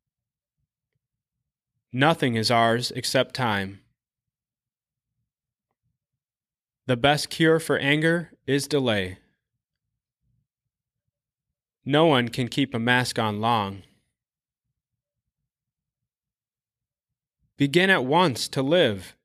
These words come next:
and count each day as a separate life. The mind, unless it is pure and holy, cannot see God. There is nothing wrong with changing a plan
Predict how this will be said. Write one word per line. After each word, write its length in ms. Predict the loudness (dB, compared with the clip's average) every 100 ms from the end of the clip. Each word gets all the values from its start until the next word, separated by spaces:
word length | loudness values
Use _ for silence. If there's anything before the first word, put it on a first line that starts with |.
| _
and 160 | -6 -4
count 320 | 0 0 0
each 260 | -4 -4 0
day 320 | 2 2 0
as 180 | -2 -2
a 60 |
separate 440 | -2 0 2 0 -2
life. 500 | -2 -2 -6 -14 -20 _ _ _ _ _ _ _ _ _ _ _ _ _ _ _ _ _ _ _ _ _ _ _ _ _ _ _ -2
The 80 | 2
mind, 580 | 4 4 2 -2 -10 -20 _ _
unless 340 | 0 2 2 2
it 80 | 0
is 120 | -2
pure 380 | -4 0 2 2
and 120 | 0
holy, 560 | 0 0 0 -4 -8 _
cannot 400 | -6 0 0 0
see 220 | -2 -4 -2
God. 420 | -2 -2 -6 -12 _ _ _ _ _ _ _ _ _ _ _ _ _ _ _ _ _ _ _ _ _ _ _ _ _ _ _ _ 2
There 160 | 4
is 140 | 4 2
nothing 340 | 2 2 2
wrong 300 | 4 4 2
with 160 | -2 -2
changing 400 | 0 0 0 -4
a 40 |
plan 540 | -2 2 2 0 -4